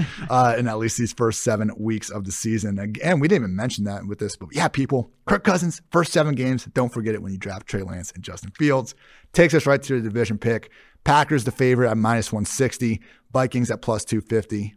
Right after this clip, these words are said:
Speaker 2: Bears plus five fifty, and the Detroit Lions plus twenty-eight hundred for those of you feeling frisky out there.
Speaker 1: <laughs>
Speaker 2: Who do you like, Andrew?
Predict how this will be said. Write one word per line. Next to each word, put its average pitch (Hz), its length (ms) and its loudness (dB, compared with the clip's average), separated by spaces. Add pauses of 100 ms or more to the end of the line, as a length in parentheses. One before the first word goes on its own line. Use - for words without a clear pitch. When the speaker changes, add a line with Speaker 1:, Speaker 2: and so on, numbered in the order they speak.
(120)
Speaker 2:
Bears 117 280 0
plus - 280 -6
five 101 260 -2
fifty, 104 480 -6
and 98 100 -6
the 90 80 -6
Detroit 101 420 -6
Lions 98 380 -6 (300)
plus 147 340 0 (140)
twenty-eight 160 640 2
hundred 120 400 0
for 117 100 -8
those 107 240 -2
of 101 100 -8
you 98 80 -6
feeling 104 300 -4
frisky 107 460 -4
out 101 180 -4
there. 104 160 -2 (240)
Speaker 1:
<laughs> - 200 -20
Speaker 2:
Who 123 80 2
do 117 60 4
you 110 80 2
like, 101 200 -2
Andrew? 95 260 -6